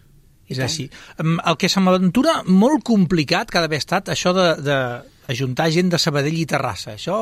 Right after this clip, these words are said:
Speaker 1: com ha anat?
Speaker 2: Res, mira, jo soc de Valls i t'asseguro que ha, mm,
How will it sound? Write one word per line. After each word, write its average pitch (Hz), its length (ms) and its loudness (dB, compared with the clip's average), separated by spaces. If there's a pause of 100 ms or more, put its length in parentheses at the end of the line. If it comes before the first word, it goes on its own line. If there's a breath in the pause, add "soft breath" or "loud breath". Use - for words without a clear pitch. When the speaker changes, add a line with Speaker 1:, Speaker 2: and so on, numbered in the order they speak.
Speaker 1:
com 180 200 -2
ha 165 40 -2
anat? 113 320 -8 (1040 loud breath)
Speaker 2:
Res, 160 360 -10
mira, 160 280 -6
jo 208 220 -4 (100)
soc - 280 -8
de 185 140 -4
Valls 139 440 -6 (500 loud breath)
i 202 180 -4
t'asseguro 208 800 -2
que 185 160 -6 (1000 loud breath)
ha, 175 80 -8
mm, 175 640 -8